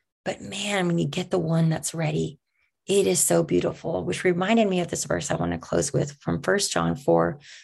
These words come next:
four through six. It says, "You are of God, little children, and have overcome them, because he who is in you is greater than he who is in the world. They are of the world, therefore they speak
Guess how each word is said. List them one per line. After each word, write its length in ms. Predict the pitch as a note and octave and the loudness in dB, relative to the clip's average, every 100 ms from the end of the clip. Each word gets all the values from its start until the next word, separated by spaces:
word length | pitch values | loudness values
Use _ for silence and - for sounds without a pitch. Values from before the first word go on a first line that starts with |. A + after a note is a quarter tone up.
| _ | _
four 160 | - E3 | -2 0
through 160 | E3+ | 0
six. 360 | E3+ - C#3+ - | 0 0 -2 -2
It 120 | F3 | -2
says, 340 | - E3+ E3+ - _ _ _ _ | 2 2 2 -4 _ _ _ _
"You 320 | F#3 G#3+ A3 | 2 6 8
are 200 | F3+ - | 6 4
of 160 | - - | 0 -2
God, 340 | G#2+ - - | -4 -4 -6
little 200 | - - | -8 -6
children, 600 | - D#3 C#3+ - F#3+ F#3 _ _ _ - - - | -4 -2 0 -2 -2 -8 _ _ _ -20 -12 0
and 140 | E3 | 2
have 220 | E3 F3+ - | 2 0 0
overcome 560 | G3 G3+ A3+ A3 E3 E3 | 2 4 2 2 0 0
them, 260 | - E3+ - | -2 -6 -4
because 420 | - F#3 F#3+ - - | -2 0 0 0 4
he 140 | A#3+ | 6
who 120 | G#3+ | 8
is 160 | G#3 F#3+ | 6 6
in 100 | F3 | 4
you 120 | E3 | 2
is 100 | E3 | 0
greater 300 | - E3+ E3 | 0 2 2
than 140 | D#3+ E3 | 0 -2
he 200 | C#3+ F3 | -2 -2
who 140 | E3 | -2
is 120 | E3+ F3+ | -2 -4
in 60 | |
the 80 | E3+ | -4
world. 360 | - F3 - - _ - - - _ | -4 -4 -6 -12 _ -20 -20 -20 _
They 280 | D#3+ G3 A#3+ | 2 6 8
are 160 | G#3+ E3+ | 6 4
of 120 | E3+ | 2
the 100 | F3+ | 0
world, 420 | F3+ G#3+ - - _ _ - | 2 0 -2 -8 _ _ 2
therefore 320 | G3+ G3+ G3+ | 4 4 4
they 140 | G#3+ | 4
speak 600 | G#3 - - A#3 A#3+ A#3 | 4 -2 0 2 2 0